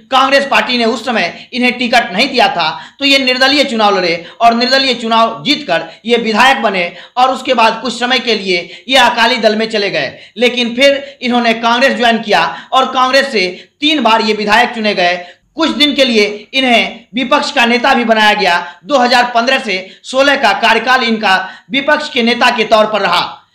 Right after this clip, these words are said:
ये कैप्टन सरकार में मंत्री भी रहे। इन्हें तकनीकी शिक्षा एवं औद्योगिक मंत्री बनाया गया था और ये पंजाब के बनने वाले पहले दलित मुख्यमंत्री हैं, क्योंकि उन्नीस सौ छियासठ के बाद आज तक एक भी दलित मुख्यमंत्री पंजाब को नहीं मिला,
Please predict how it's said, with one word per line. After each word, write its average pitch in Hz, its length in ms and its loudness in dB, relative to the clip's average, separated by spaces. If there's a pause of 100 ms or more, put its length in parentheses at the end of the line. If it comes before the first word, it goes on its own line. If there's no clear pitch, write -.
(140)
ये 277 200 2 (300)
कैप्टन 269 580 0
सरकार 247 440 2
में 247 440 -2
मंत्री 254 400 0
भी 240 140 -2
रहे। 196 320 -2 (220)
इन्हें 269 280 0
तकनीकी 262 680 -2
शिक्षा 269 400 -2
एवं 233 220 2
औद्योगिक 233 420 2
मंत्री 233 320 -2
बनाया 214 300 2
गया 196 160 0
था 196 420 -4 (240)
और 262 160 2
ये 240 560 -2
पंजाब 254 500 2
के 208 340 -2 (120)
बनने 269 260 2
वाले 214 260 2
पहले 262 380 2
दलित 247 280 -2
मुख्यमंत्री 220 500 -4
हैं, 156 240 -10 (200)
क्योंकि 262 260 0
उन्नीस 254 280 0
सौ 247 80 0
छियासठ 240 480 0
के 226 80 0
बाद 180 300 0 (240)
आज 262 280 2
तक 190 220 -2 (180)
एक 277 240 2
भी 214 80 -2
दलित 226 280 0
मुख्यमंत्री 208 460 -4
पंजाब 220 480 0
को 208 80 -2
नहीं 240 180 0
मिला, 170 320 -4